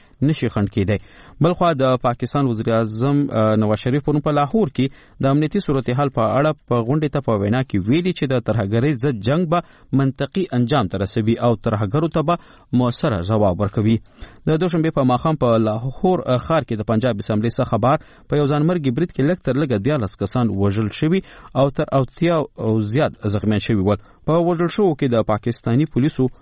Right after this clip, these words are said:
لوړپوړي افسران هم شامل ول. ماسکو نن د هغې غونډې کوربه دی چې پکې د شپږو هیوادونو استازي د افغانستان پر حالاتو خبرې کوي. د افغانستان، پاکستان، چین، ایران، هندوستان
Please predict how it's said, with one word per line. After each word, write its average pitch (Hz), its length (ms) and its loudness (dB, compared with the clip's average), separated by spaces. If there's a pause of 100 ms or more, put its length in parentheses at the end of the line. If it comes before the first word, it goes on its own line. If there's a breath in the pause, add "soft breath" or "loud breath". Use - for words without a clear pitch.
(120)
لوړپوړي 120 800 2
افسران 120 440 -2
هم 147 80 0
شامل 98 360 0
ول. 110 160 0 (1800 loud breath)
ماسکو 170 320 0
نن 220 160 2
د 190 80 -2
هغې 185 320 0
غونډې 165 280 0
کوربه 143 260 0
دی 175 160 0
چې - 160 -4 (400)
پکې 147 280 -2 (120)
د 127 180 2
شپږو 202 320 0 (100)
هیوادونو 123 440 2 (160)
استازي 175 500 0
د 135 60 0
افغانستان 117 540 0
پر 117 160 0
حالاتو 113 360 0
خبرې 127 320 0
کوي. 104 200 2 (480 loud breath)
د 139 60 2
افغانستان، 139 480 0
پاکستان، 131 600 -2
چین، 147 340 -2
ایران، 127 400 2
هندوستان 123 400 0